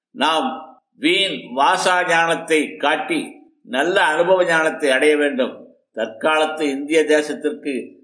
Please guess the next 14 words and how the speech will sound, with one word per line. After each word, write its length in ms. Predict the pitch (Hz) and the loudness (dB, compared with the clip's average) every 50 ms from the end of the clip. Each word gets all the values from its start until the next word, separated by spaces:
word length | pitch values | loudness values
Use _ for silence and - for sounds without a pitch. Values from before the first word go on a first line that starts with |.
| _ _ - | _ _ -6
கல்வி 380 | 120 117 139 156 170 180 185 | -2 -2 -2 -2 0 0 0
கேள்விகளிலே 640 | 180 175 175 170 160 156 165 165 160 156 151 147 143 - | 2 2 0 0 0 -2 -2 -2 0 2 2 2 2 0
கரைகின்ற 720 | - 139 135 147 156 147 147 143 131 143 131 127 113 - - - - - - _ _ _ _ | 0 0 0 2 0 0 -4 -2 2 2 2 2 2 -2 -6 -12 -16 -20 -20 _ _ _ _
புத்தக 420 | - 143 - - - 202 190 190 180 | -10 -10 -6 -2 0 0 2 2 0
பூச்சிகள் 500 | - 190 180 180 170 175 175 156 160 156 | -2 -2 -4 -4 -2 -2 -2 0 2 2
அவசியமில்லை. 1000 | 143 147 151 151 - 156 151 147 143 143 139 139 127 104 90 - - - - _ _ _ _ | 2 2 2 0 0 0 -2 0 0 -2 0 0 0 0 -2 -6 -12 -18 -20 _ _ _ _
விசாலமான 760 | - 110 120 - 165 170 175 175 170 165 160 156 156 147 147 147 147 151 151 147 - - _ _ _ _ _ - | -16 -10 -4 0 2 2 4 4 2 2 2 2 2 2 2 2 0 0 -2 -6 -10 -18 _ _ _ _ _ -8
புத்தியை 420 | 120 143 139 135 165 180 175 165 | -8 -8 -6 -2 0 2 2 2
விட 420 | 147 147 143 151 165 156 123 - - - - - - - | 2 2 2 2 2 0 -2 -6 -10 -16 -20 -20 -18 -6
விரிந்து 640 | 104 135 156 170 175 180 175 175 170 175 175 170 - | 0 2 2 4 4 2 2 2 4 4 4 4 2
பறந்து 520 | - 139 147 156 160 165 170 175 175 165 | 2 2 2 2 0 0 0 2 4 4
ஆழமான 720 | 135 127 131 143 160 160 165 156 160 160 165 165 165 156 | 4 4 4 4 4 4 2 2 2 2 2 2 2 2
அனுபவ 520 | 131 127 135 151 151 165 160 165 156 147 123 | 2 2 0 0 0 2 2 4 4 4 4
அறிவே 340 | 127 147 143 143 143 143 | 2 2 0 2 2 0